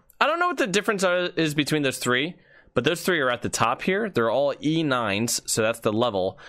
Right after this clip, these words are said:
and they all have Master Chief in the title. So, yeah. Highest enlisted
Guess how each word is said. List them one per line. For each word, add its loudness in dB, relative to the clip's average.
and -2
they 4
all 2
have 0
Master 0
Chief -2
in 0
the -2
title. -2
So, 0
yeah. 0
Highest -2
enlisted 0